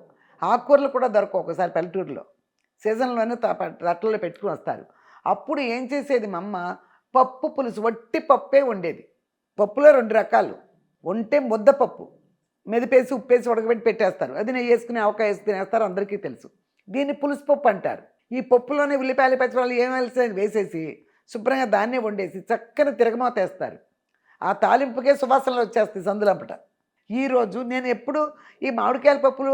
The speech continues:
ఆకుకూరల పప్పులు చాలా వండుతున్నాం అందరూ కూడా, కానీ ఆ పప్పు మర్చిపోయి ఉంటారు. ఒట్టి పప్పే వండుకోవచ్చు, కందిపప్పు. అది చూపిస్తా ఈరోజు, రండి చేసుకు తిందాం. ఇదిగో అమ్మ కందిపప్పు,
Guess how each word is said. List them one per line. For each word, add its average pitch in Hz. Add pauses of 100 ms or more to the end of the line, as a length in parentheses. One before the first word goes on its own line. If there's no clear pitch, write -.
ఆకుకూరల 262
పప్పులు 262
చాలా 262
వండుతున్నాం 262
అందరూ 247 (100)
కూడా, 175 (300)
కానీ 294
ఆ 269
పప్పు 262 (100)
మర్చిపోయి 262
ఉంటారు. 170 (380)
ఒట్టి 247 (100)
పప్పే 294
వండుకోవచ్చు, 233
కందిపప్పు. 185 (640)
అది 240
చూపిస్తా 220 (120)
ఈరోజు, 135 (300)
రండి 208 (480)
చేసుకు 214 (100)
తిందాం. 170 (760)
ఇదిగో 185
అమ్మ 170 (500)
కందిపప్పు, 202